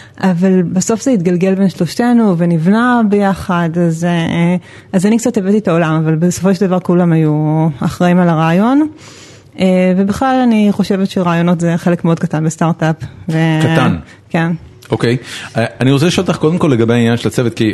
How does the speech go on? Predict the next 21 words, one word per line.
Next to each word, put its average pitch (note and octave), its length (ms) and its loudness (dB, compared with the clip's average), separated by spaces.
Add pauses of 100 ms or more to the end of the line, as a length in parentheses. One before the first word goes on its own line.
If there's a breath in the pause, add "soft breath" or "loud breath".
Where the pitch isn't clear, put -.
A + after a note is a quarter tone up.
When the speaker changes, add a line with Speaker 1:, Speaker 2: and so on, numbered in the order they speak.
Speaker 2:
אמרת A2+ 240 0
שחברת A2 540 -2
לעוד, G#2 300 -2
אה, G2+ 200 0 (320)
אה, F#2+ 200 -8
שני A#2+ 220 -4
חברים G#2+ 360 0
מהצבא. G#2 520 0 (180)
Speaker 1:
מהמם. A3 240 2 (380 loud breath)
Speaker 2:
אה, G#2 200 0 (600)
אח-, - 120 -6 (140)
אחד D3+ 140 0
הדברים C#3+ 280 2
שאני, B2+ 440 2
לפחות A2+ 360 0
החוויה G#2+ 340 0
האישית G#2+ 280 -2
שלי G#2 180 -2
עם G2+ 80 0
סטארט-אפים, G2+ 640 -2 (220)
אה, G2 60 -6